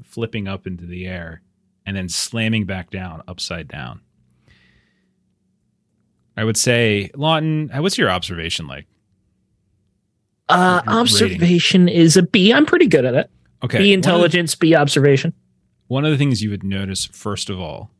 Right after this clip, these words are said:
Speaker 1: uh, is that the, there's something about, like, the, the s-, like, the scoring or the texture on the side. Now that you're looking at it, it almost looks like that was, was, like, upside down originally, and it kind of flipped itself over.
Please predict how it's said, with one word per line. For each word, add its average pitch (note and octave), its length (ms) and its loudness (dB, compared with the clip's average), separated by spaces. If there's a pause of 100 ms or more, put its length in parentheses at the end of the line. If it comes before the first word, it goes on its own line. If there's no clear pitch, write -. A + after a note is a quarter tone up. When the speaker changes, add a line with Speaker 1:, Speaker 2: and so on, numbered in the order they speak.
(140)
Speaker 1:
uh, E2 320 -12
is F#2+ 280 -8
that F2 340 -8 (480)
the, F#2 580 -4 (680)
there's G#2+ 120 -8
something E3 300 -2
about, F#2 520 -2 (300)
like, F2+ 300 -6
the, E2+ 360 -6
the - 100 -12
s-, - 280 -10
like, G2 140 -12
the F#2 80 -12
scoring B2+ 640 -4
or G#2 80 -6
the E2 80 -12
texture C3 680 -8 (280)
on G2 140 -6
the F#2 60 -8
side. A2+ 600 -4 (200)
Now A2+ 100 -8
that G#2+ 120 -8
you're G2+ 80 -8
looking A2 320 -6
at G#2 140 -4
it, G#2 120 -8 (280)
it A2+ 60 -6
almost B2+ 200 -2
looks C#3 140 -4
like A2 160 -2
that G#2 200 -2
was, G2 440 -6 (260)
was, F#2+ 100 -12
like, G2+ 100 -8
upside F#2 400 -6
down G2 440 -8
originally, A2+ 600 -6
and G#2 100 -6
it - 40 -14
kind F#2 140 -12
of - 60 -18
flipped A2 320 -10
itself E2+ 340 -10
over. F#2 380 -12